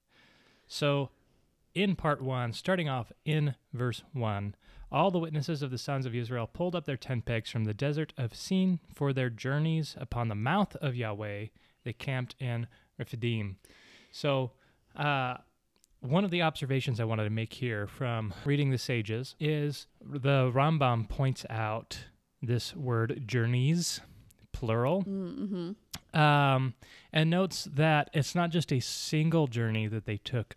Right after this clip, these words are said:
Speaker 1: from Sin to Rephidim.
Speaker 2: Hmm.
Speaker 1: It's multiple journeys.
Speaker 2: Hmm.
Speaker 1: And what he says to kind of explain that concept is that, uh,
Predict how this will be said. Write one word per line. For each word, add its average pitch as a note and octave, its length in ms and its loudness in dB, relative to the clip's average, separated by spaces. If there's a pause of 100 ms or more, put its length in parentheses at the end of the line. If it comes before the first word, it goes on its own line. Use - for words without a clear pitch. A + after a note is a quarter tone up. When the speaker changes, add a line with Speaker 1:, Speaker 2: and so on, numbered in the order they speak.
Speaker 1:
from A#2 320 -2
Sin B2+ 520 -2 (280)
to A#2 340 0 (220)
Rephidim. B2+ 600 0
Speaker 2:
Hmm. F3+ 580 -8
Speaker 1:
It's E3 300 -4
multiple B2 480 0
journeys. G2+ 600 -4
Speaker 2:
Hmm. E3+ 440 -8 (240)
Speaker 1:
And C3 560 2 (600)
what F3 180 4
he D#3 600 0
says D3+ 480 0
to - 100 -10
kind C3 160 -2
of A2+ 80 -4
explain A#2+ 520 -2
that G#2+ 200 -4
concept A2 680 -6
is A#2+ 480 -4
that, A2+ 720 -4 (500)
uh, A2 600 0